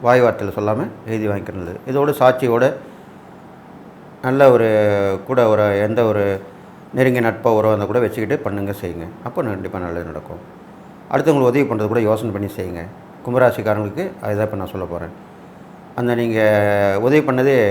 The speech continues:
உதவி பண்ணாலே அவங்களுக்கு வந்து ஒரு தொல்லையா இருக்கும். அப்படி தோணு-, அப்படி ஒரு நிலைமை வந்துரும். அப்ப நீங்க பார்த்து செய்யணும். இது இல்லாமல்,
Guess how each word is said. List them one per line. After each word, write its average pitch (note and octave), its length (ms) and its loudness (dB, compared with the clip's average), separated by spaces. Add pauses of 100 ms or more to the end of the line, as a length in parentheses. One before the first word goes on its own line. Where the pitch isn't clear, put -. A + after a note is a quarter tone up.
(160)
உதவி C#3+ 200 2
பண்ணாலே B2 340 2
அவங்களுக்கு A2 320 0
வந்து A2 160 0
ஒரு G2 120 -4
தொல்லையா G#2+ 280 0
இருக்கும். F#2 240 -10 (120)
அப்படி A2 280 -4
தோணு-, G#2+ 400 -4
அப்படி A#2 200 -4 (100)
ஒரு A2 100 2 (160)
நிலைமை A2 340 -2
வந்துரும். F#2 300 -8 (640)
அப்ப D#3 200 -2
நீங்க A#2+ 140 2 (120)
பார்த்து G#2+ 280 0
செய்யணும். F2 280 -10 (800)
இது C#3+ 120 4
இல்லாமல், F#2+ 380 0